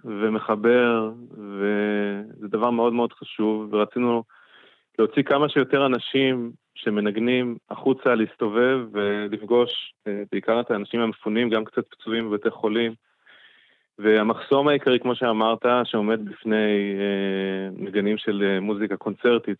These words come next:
בדרך כלל, זה התווים, הם צריכים דף בדרך כלל כדי לנגן, מישהו שיכתוב להם עיבודים. אה, ומאחר וזה,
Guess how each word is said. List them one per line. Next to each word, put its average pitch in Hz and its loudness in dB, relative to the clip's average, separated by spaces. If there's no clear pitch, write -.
בדרך 101 0
כלל, 131 0
זה 127 2
התווים, 151 0
הם 143 -2
צריכים 131 -4
דף 120 4
בדרך 95 -4
כלל 95 -8
כדי 101 -4
לנגן, 101 -2
מישהו 104 -10
שיכתוב 110 -2
להם 107 2
עיבודים. 104 0
אה, 107 6
ומאחר 107 2
וזה, 117 2